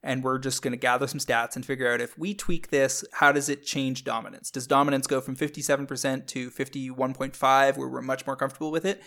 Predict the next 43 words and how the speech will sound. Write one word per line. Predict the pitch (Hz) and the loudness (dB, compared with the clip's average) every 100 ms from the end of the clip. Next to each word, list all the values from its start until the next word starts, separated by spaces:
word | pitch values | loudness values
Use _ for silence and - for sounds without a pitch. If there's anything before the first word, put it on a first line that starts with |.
| - - | -20 -4
Fantastic. | 147 143 143 123 - - | 0 2 4 4 2 -6
Let's | 123 | -6
keep | - 131 | -6 -6
that | 123 120 | -6 -6
change." | - 120 - - - - _ - | -8 -10 -12 -20 -20 -20 _ -10
And | 123 | -8
the | 123 | -6
problem | - 185 254 220 | 4 6 6 4
with | 147 - | 0 0
Magic, | 123 123 127 | 0 -2 -6
of | 131 | -8
course, | - 120 120 - | -6 -4 -4 -6
is | 127 | -6
that | 123 | -6
the | 123 | -8
reason | 117 117 | -12 -12
they | 110 113 | -12 -4
don't | 151 196 | 0 0
do | 131 | -2
that | 120 120 | -6 -6
is, | 120 - | -6 -8
well, | 123 120 - _ _ 247 - | -8 -8 -12 _ _ -20 -6
putting | - 190 160 | 0 4 4
aside | - 139 135 | 6 6 6
the | - | 4
fact | 135 120 | 2 0
that | 123 | 0
they've | 120 113 | -4 -2
underfunded | 139 143 127 131 127 123 | 0 2 2 0 0 -2
Magic | 127 117 - | -4 -4 0
Online | 147 143 131 | 2 2 0
in | 123 | -2
favor | 123 127 123 | -4 -6 -6
of | 117 | -6
Magic | 117 - | -8 -8
Arena, | - 208 185 | -8 -4 -2
and | 151 | -2
Magic | 139 127 - | 0 -2 -4
Arena | 123 123 | -8 -8
is | 123 120 | -6 -6
only | 120 123 | -8 -8
about | 117 120 120 | -8 -6 -6
a | 135 | -8